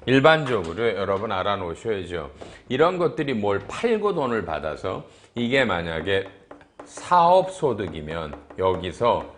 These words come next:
저쪽 나라가 돈을 줄 때 원천 징수가 없죠. 조세 조약에 따라. 원천 징수가 없는데 이게 사업 소득이 아니어서 저쪽에서 이 돈을 줄 때 뭐예요?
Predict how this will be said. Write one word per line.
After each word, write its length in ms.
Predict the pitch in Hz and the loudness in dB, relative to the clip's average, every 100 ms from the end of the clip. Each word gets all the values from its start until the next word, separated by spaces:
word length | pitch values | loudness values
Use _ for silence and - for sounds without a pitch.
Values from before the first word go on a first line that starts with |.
| - | -16
저쪽 420 | - 104 104 151 | -2 -2 2 0
나라가 480 | 147 117 101 98 104 | 2 0 2 2 0
돈을 340 | 104 101 92 85 | -2 -4 -4 -6
줄 220 | 85 76 | -8 -2
때 60 | 139 | 0
원천 580 | 104 90 107 - 131 | 2 0 -2 -8 -8
징수가 460 | 113 101 92 - 175 | -6 -8 -10 0 4
없죠. 480 | 135 - - 160 190 | 4 2 -6 -4 -2
조세 340 | 131 107 101 | -4 -2 -2
조약에 420 | 78 80 71 69 | -2 -6 -6 -10
따라. 440 | 73 76 71 78 127 - _ | -10 -10 -8 -10 -12 -16 _
원천 460 | 123 135 160 160 147 | 2 2 -2 -4 -6
징수가 300 | 113 139 139 | -6 -4 -2
없는데 720 | 87 76 76 73 107 87 - - - _ | -2 -8 -8 0 2 2 -4 -18 -20 _
이게 600 | 131 117 107 120 90 - - - | -2 4 6 6 4 -4 -14 -16
사업 540 | - - 175 185 180 | -16 6 8 10 6
소득이 640 | - 180 147 123 117 131 151 - | 2 2 2 2 -2 -2 -2 2
아니어서 920 | 95 117 165 147 92 95 80 98 160 - _ _ | 4 4 2 2 2 0 -2 -4 -8 -20 _ _
저쪽에서 840 | - 131 - 180 165 165 139 156 127 | 2 2 4 -2 0 -2 0 0 0
이 180 | 117 | -2
돈을 380 | 117 127 117 113 | 0 0 0 -2
줄 260 | 98 95 - | -2 -6 0
때 140 | 120 | -2
뭐예요? 560 | 98 82 82 101 101 | 0 -4 0 0 0